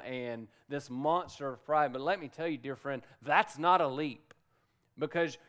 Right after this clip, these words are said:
you're either at one end or the other, because if you're anywhere in between,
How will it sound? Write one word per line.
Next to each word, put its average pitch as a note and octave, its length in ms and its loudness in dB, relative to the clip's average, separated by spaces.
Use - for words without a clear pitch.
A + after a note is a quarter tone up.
you're D#3 180 0
either A3 240 4
at E3+ 140 2
one G3+ 260 4
end F3+ 280 4
or F3 200 4
the D3 200 0
other, C#3+ 380 2
because D#3+ 340 0
if E3 160 -2
you're E3+ 140 4
anywhere G#3+ 380 4
in G3+ 80 0
between, D#3+ 640 -2